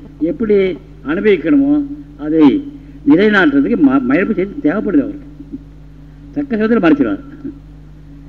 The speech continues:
அதான் தெளி உயிர் கரண் விளக்குதன் திரோபவம் இன்னும் வருது இல்லை, முன் பாடல் வந்து, எப்போ நம்ம விளக்கு ஏற்பட்டதோ அவன் பகவானோட அருள் இருக்குன்னு அர்த்தம், மறைப்பு ஏற்பட்டதோ பாவம் இருக்குன்னு அர்த்தம். அப்படி பாவத்துக்கு ஈடாக தான் மறைப்பு ஏற்படும்.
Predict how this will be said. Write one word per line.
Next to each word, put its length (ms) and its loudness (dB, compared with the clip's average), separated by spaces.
அதான் 340 -6
தெளி 200 2
உயிர் 300 0
கரண் 380 0
விளக்குதன் 540 0
திரோபவம் 500 2
இன்னும் 160 -12
வருது 100 -10
இல்லை, 200 -8
முன் 120 -8
பாடல் 200 -4
வந்து, 260 -6
எப்போ 240 0
நம்ம 160 4
விளக்கு 260 2
ஏற்பட்டதோ 460 4
அவன் 200 -4
பகவானோட 260 6
அருள் 280 6
இருக்குன்னு 240 4
அர்த்தம், 320 4
மறைப்பு 320 2
ஏற்பட்டதோ 440 6
பாவம் 240 6
இருக்குன்னு 260 2
அர்த்தம். 220 -14
அப்படி 180 -14
பாவத்துக்கு 480 -2
ஈடாக 220 2
தான் 220 0
மறைப்பு 280 0
ஏற்படும். 340 -8